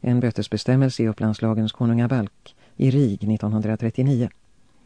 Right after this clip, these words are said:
Sidan sjuttioett, rad fem, fyra och tre nedifrån står samsyskon, läs halvsyskon.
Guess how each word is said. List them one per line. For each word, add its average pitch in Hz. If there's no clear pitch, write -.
Sidan 135
sjuttioett, 143
rad 123
fem, 113
fyra 113
och 117
tre 120
nedifrån 123
står 127
samsyskon, 120
läs 110
halvsyskon. 117